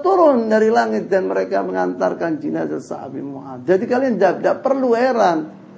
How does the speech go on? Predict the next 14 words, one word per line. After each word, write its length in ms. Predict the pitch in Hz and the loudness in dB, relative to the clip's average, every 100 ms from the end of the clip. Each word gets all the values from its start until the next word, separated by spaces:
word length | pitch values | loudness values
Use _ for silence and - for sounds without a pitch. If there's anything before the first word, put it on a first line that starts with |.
| 208 | -2
Ringan, 400 | 277 320 302 254 | 2 4 4 4
yang 240 | 254 240 | 2 2
sangat 400 | 285 311 294 247 | 2 2 2 0
ringan, 480 | 302 302 240 190 175 | 0 0 0 0 -2
katanya 320 | 165 165 156 | -4 -4 -2
Rasulullah 480 | 139 - 139 139 135 | -4 -6 -6 -4 -4
sallallahu 200 | 123 117 | -6 -12
alaihi 120 | - | -10
wasallam. 240 | 113 113 - - - - - - - - | -10 -10 -14 -16 -18 -20 -20 -20 -20 -4
Wa 100 | 165 185 | 2 4
qala 260 | 240 247 226 | 6 6 6
sallallahu 520 | 233 214 214 220 214 202 | 4 2 2 6 6 6
alaihi 220 | 202 202 | 4 4
wasallam, 520 | 185 185 214 214 240 | 4 4 4 6 6